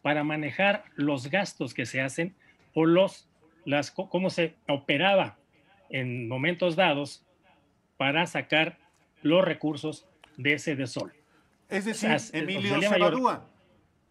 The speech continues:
Speaker 1: Es Emilio, sí, no tenía, ah, nadie más que él y, y el, creo que era el director de él, para no, para no equivocarme, el que tenía el manejo de la clave que les daban en la Secretaría de Hacienda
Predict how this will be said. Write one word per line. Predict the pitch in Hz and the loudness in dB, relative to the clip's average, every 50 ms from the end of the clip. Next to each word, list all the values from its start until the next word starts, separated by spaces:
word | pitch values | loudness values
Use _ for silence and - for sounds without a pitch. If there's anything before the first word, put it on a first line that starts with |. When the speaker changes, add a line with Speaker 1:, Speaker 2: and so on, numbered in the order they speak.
| _ _ _ _ _ _ _ _ _ _ _ _ _ _ _ _ _ _ - - | _ _ _ _ _ _ _ _ _ _ _ _ _ _ _ _ _ _ -2 -2
Speaker 1:
Es | 190 185 - | 0 0 0
Emilio, | 208 190 202 220 220 202 | 0 0 0 0 -2 -4
sí, | - - - - 247 285 - | -6 -8 -6 -6 -4 -2 0
no | 170 196 196 | -2 0 2
tenía, | - 202 196 196 208 208 - | 2 2 4 4 4 4 4
ah, | 175 180 | 4 4
nadie | - 180 208 240 233 233 214 | 4 2 2 4 4 2 2
más | 202 208 202 196 - | 4 4 2 2 2
que | - 180 175 190 202 | 2 2 4 4 4
él | 202 208 - - | 2 0 -2 -2
y, | - 165 147 139 - - | -2 0 0 -2 -4 -4
y | - 143 147 | -2 0 0
el, | 143 139 139 139 135 | 0 0 0 0 0
creo | - 185 202 202 | 0 0 0 0
que | 170 185 | 0 0
era | 170 165 | 2 2
el | 165 165 | 2 0
director | 175 170 160 - - - 170 | 0 -2 -2 0 0 0 0
de | 165 156 151 - | 0 -2 -2 0
él, | - 269 269 143 120 | 2 2 2 2 0
para | - 175 175 | -4 -4 -4
no, | 196 196 | -4 -4
para | 165 180 180 | -4 -4 -2
no | 170 | -2
equivocarme, | 185 170 156 151 - 156 151 147 127 - _ _ _ _ _ _ _ _ _ _ | -2 -2 0 0 0 -2 -2 -2 -6 -8 _ _ _ _ _ _ _ _ _ _
el | - 160 147 139 | -2 -2 -2 0
que | - 165 | 0 -2
tenía | 156 - 160 160 160 151 170 190 202 202 202 | 0 -2 -2 -2 0 0 2 4 4 4 4
el | 196 | 4
manejo | 180 175 170 170 175 180 180 147 - 180 165 | 2 2 0 2 2 2 2 2 2 2 2
de | 147 147 143 | 2 2 2
la | 139 135 143 143 147 151 147 - _ - | 2 0 0 0 0 -2 -2 -4 _ -2
clave | 196 202 208 220 220 220 208 190 170 - | 0 2 4 6 6 6 4 2 -2 -4
que | - 143 123 | -4 -6 -6
les | 123 127 123 | -6 -6 -4
daban | 123 156 165 175 170 165 165 - | 0 0 0 2 0 -2 -4 -4
en | - 143 | -4 -2
la | 147 139 | -2 -2
Secretaría | 123 156 139 165 151 139 - 156 156 165 220 254 262 247 214 180 | -2 0 0 0 0 2 2 0 2 2 2 2 4 4 4 2
de | 165 147 | 2 -2
Hacienda | 127 - - 156 160 185 202 202 240 - - | -4 -2 -2 -2 -2 -2 -4 -4 -6 -6 -8